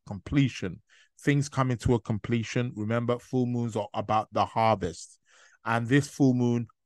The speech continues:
again, is gonna bring about something, a completion based on something that we planted six months ago in March. Okay?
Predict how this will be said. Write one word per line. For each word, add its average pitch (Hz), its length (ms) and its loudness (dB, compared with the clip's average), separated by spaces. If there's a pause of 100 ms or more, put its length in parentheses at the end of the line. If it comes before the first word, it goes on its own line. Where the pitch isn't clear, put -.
(120)
again, 123 440 4
is 117 160 -2
gonna 120 220 2
bring 117 180 -2
about 117 340 2
something, 123 640 0 (360)
a 117 40 -6
completion 123 840 0 (280)
based 131 280 2
on 117 100 -4
something 113 600 -4
that 113 200 0
we 117 220 0
planted 123 680 2 (200)
six - 480 -4
months 120 440 -2
ago 101 500 0 (420)
in 110 560 0
March. 110 760 2 (2250)
Okay? 123 400 0